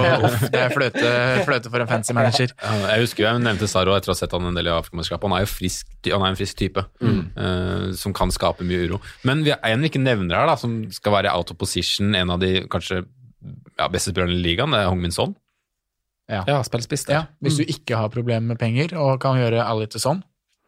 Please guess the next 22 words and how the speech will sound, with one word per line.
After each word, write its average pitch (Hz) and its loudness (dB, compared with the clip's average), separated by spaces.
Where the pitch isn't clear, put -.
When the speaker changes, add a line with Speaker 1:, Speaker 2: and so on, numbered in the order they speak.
Speaker 1:
Mm. 120 -16
Speaker 2:
Det - -8
er 131 2
jo 123 0
kjempe- 104 0
Speaker 3:
Ja, 143 4
så 123 0
vi 123 4
nevner, 98 2
jeg 104 4
har 98 4
ikke 151 0
nevnt 87 0
den, 165 2
han 104 2
skal - -4
spille 117 0
spiss - -6
Speaker 2:
Mm. 151 4
Speaker 3:
neste 101 2
tre 95 2
ukene. 170 -4